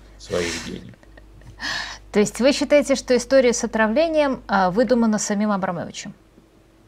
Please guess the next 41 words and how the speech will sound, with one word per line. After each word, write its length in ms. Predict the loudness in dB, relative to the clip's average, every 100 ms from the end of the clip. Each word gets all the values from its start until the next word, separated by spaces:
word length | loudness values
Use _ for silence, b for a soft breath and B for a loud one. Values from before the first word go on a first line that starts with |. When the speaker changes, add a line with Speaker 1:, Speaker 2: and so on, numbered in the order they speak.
| _ _ _ _ _ _ _ _ _ _ -14
Speaker 1:
Ну, 300 | -6 -2 2
или 160 | 4
его 200 | 6 4
пиаровцами, 880 | 4 4 4 4 0 -6 -6 -4 -4 -6
э, 360 | -10 -10 -10 -10
какая 360 | -8 -4 -4
разница. 520 | -4 -10 -14 -20 -6 -2
Ну, 120 | -2
вс-, 220 | -4 -10
слушайте, 400 | -6 -6 -4 -2
я 80 | -2
всё-таки 300 | -2 -6 -6
профессионал, 840 | -8 -8 -6 -6 -2 0 -2 -4 _ _ _ _
да, 260 | -6 -2 -2
я 200 | -2 -2
ви-, 200 | -2 -4
я 120 | -2 0
вижу, 260 | 0 -2
как 180 | -4 -6
делается 380 | 0 0 -2 -6
чёрный 360 | -2 0 0 -2
пиар. 340 | -4 -6 -6
Просто 260 | -10 -6 0
он 120 | 2
оч-, 140 | 0 -2 b b b
очень 280 | -6 0 0
дешёвый, 580 | 0 0 4 4 4 -2
там 220 | -4 -4
же 80 | -4
были 220 | -6 -6
ещё 240 | -4 -2 -2
всякие 420 | 0 -4 -4 -10
штуки 380 | -8 -8 -8 -8
такого 420 | -10 -8 -8 -6
же 100 | -6
уровня, 540 | -6 -8 -10 -12 -16 -14
я 140 | -12
даже 220 | -10 -10
щас 240 | -6 -6 -6
не 60 | -10
вспомню, 540 | -10 -6 -6 -6 -14